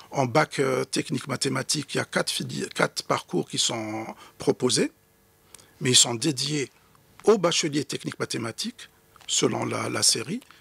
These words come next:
Donc, euh, génie civil, génie mécanique, génie électrique et génie des procédés. Avec des programmes adaptés à ces élèves. C'est-à-dire, en mathématiques,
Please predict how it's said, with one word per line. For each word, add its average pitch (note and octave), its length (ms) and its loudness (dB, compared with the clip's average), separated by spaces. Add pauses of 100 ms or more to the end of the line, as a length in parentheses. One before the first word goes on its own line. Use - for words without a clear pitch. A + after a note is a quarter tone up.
(220)
Donc, - 260 -6
euh, B2+ 140 2
génie A#2+ 240 0
civil, B2+ 420 0
génie B2 220 -4
mécanique, A#2+ 420 -6
génie C3 200 -4
électrique - 480 -4
et B2+ 60 -2
génie C#3 220 -2
des D3 80 -2
procédés. B2+ 500 -4 (540)
Avec D3 300 6
des C#3+ 120 0
programmes F#3+ 560 2 (440)
adaptés B3+ 540 4
à D3 60 6
ces C#3+ 280 0
élèves. B2 260 -4 (240)
C'est-à-dire, C#3+ 580 0
en D3+ 60 4
mathématiques, D3 880 2